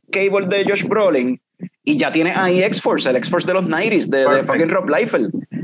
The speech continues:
Speaker 1: Que Rob Liefeld está súper envuelto anyway, o sea, son personajes de, o sea, donde Rob Liefeld está envuelto, que Rob Liefeld creó a, a Deadpool y, y, y, y
Speaker 2: Y a
Speaker 1: a
Speaker 2: Cable.
Speaker 1: y, y Cable lo escribió un montón, o sea, so, yo creo que ese era el plan y se quedó en nada, eso no va a pasar,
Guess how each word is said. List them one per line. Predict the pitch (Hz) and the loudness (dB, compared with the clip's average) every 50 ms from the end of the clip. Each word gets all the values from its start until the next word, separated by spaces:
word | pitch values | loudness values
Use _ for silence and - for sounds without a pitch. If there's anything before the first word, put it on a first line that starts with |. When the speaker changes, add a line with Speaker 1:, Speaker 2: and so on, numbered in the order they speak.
| - - - | -10 -12 -6
Speaker 1:
Que | - 139 | -4 -2
Rob | 131 139 127 107 | 0 0 0 0
Liefeld | 127 123 127 - 156 170 | 0 0 0 0 0 0
está | 160 - 165 165 | 0 0 -2 0
súper | - - - 180 165 170 170 156 107 - - | 0 0 2 2 2 4 2 2 0 0 0
envuelto | 143 156 151 139 151 165 160 165 165 | 0 0 2 2 0 2 2 0 2
anyway, | 170 165 170 165 160 | 2 2 2 2 2
o | 156 | 0
sea, | 165 156 143 123 - | 0 0 0 0 0
son | - 143 143 | -2 -4 -4
personajes | 135 - 180 - - 180 175 196 202 208 | -2 -2 -2 0 0 0 0 0 0 0
de, | 185 190 180 165 147 | 2 2 2 2 2
o | 117 | 0
sea, | 147 151 147 135 131 123 120 117 | 0 2 2 4 4 4 2 2
donde | 113 113 127 127 127 | 2 0 0 0 2
Rob | 127 131 127 104 | 2 0 0 2
Liefeld | 120 123 - - 170 170 | 0 0 2 0 0 0
está | - 180 | 0 -2
envuelto, | 165 156 147 170 208 196 226 | -2 0 0 0 0 2 2
que | 185 139 | 2 2
Rob | 135 131 | 2 0
Liefeld | 127 131 - - 151 - | 0 0 -2 -4 -4 0
creó | 156 156 151 151 151 | 2 2 4 4 4
a, | 147 147 147 - - | 4 4 2 2 2
a | 135 | 2
Deadpool | 131 143 139 - - 147 135 | 2 2 0 0 0 0 2
y, | 135 | 2
y, | 131 123 - 131 131 127 120 113 110 - 120 117 113 113 107 98 90 | 0 0 0 0 0 0 0 -2 -2 -2 -2 -2 -2 -2 -2 -4 -6
y, | - _ _ - - - _ - | -10 _ _ -16 -16 -16 _ -6
y | - 127 | -2 0
Speaker 2:
Y | 120 117 | 0 0
a | |
Speaker 1:
a | - | 2
Speaker 2:
Cable. | - - - - - 123 - - - | 0 0 0 0 0 -2 -4 -4 -6
Speaker 1:
y, | - 117 | -6 -6
y | - | -4
Cable | - 123 147 180 180 165 139 | -2 -2 -2 0 0 0 0
lo | - 120 | 0 -2
escribió | - - - 113 117 117 | -2 -2 -4 -2 -2 0
un | 123 131 | 0 -2
montón, | - - | -2 -2
o | - | -4
sea, | - 135 123 101 - - - - 175 - - - _ _ - - - - | -2 -2 -2 -2 -2 -6 -8 -8 -10 -10 -10 -12 _ _ -12 -12 -12 -10
so, | - - - - - 254 - - | -8 -4 0 0 0 0 0 -2
yo | - 143 160 | -2 -2 0
creo | 160 175 190 | 0 0 2
que | 175 180 170 175 | 2 2 2 2
ese | 185 180 190 | 2 0 0
era | 180 165 | 0 0
el | 156 - | 0 0
plan | - 139 135 131 131 131 127 - _ - - - - - - - - - | 0 0 0 0 -2 -4 -6 -6 _ -10 -10 -10 -12 -14 -14 -16 -16 -8
y | - 135 135 127 | -4 -2 -2 0
se | - - 127 | 0 -2 0
quedó | 123 131 127 131 | 0 0 2 0
en | 135 139 | 0 0
nada, | 135 135 127 120 113 | 0 -2 0 0 -2
eso | 110 - 135 | -2 -2 -2
no | 131 135 | 0 0
va | 135 | 2
a | 131 | 0
pasar, | 135 120 127 104 92 | 0 0 0 -2 -4